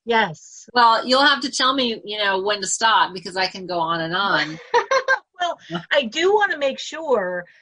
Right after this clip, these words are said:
Speaker 1: that we do discuss also what's happening now in terms of protections for the environment,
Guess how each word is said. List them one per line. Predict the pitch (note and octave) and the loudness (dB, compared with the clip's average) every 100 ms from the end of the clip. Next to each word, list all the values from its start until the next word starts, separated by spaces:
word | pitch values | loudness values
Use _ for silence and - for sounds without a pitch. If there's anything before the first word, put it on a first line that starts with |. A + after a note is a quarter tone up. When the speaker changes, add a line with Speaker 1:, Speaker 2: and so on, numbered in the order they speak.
| _ | _
Speaker 1:
that | F#3+ F#3 G#3+ G#3 - | -8 -2 0 0 -4
we | G#3 G#3+ A3+ | -8 -4 -4
do | F3+ A3 B3 | -4 -4 -4
discuss | A3 A3+ - - D#4 F#4 D#4+ A#3 - - | -4 -6 -8 -10 -4 -2 0 -2 -6 -10
also | - A#3 A3+ - A#3 G#3+ G#3+ G#3 G3+ F#3+ F#3 _ _ A3+ | -2 0 0 -4 -2 0 0 -2 -6 -8 -10 _ _ -10
what's | A3+ A#3+ B3+ C4+ - | -2 2 4 2 -4
happening | - B3 A3+ A3+ A#3 A3+ G#3 G3+ | -6 0 0 0 -4 -2 -4 -4
now | G3+ G#3 G#3+ G#3+ G#3 G3+ A3 | -2 0 0 -2 -6 -10 -10
in | A3 G#3 | -10 -4
terms | G#3+ G#3+ | -4 -4
of | C4 - | -8 -12
protections | C4+ C#4 C4 C#4+ C4+ - | -10 -8 -8 -8 -10 -12
for | C#4 | -16
the | C4 | -12
environment, | C4 B3 B3+ B3+ B3+ B3+ B3+ A#3 | -8 -4 -2 -2 -2 -4 -6 -10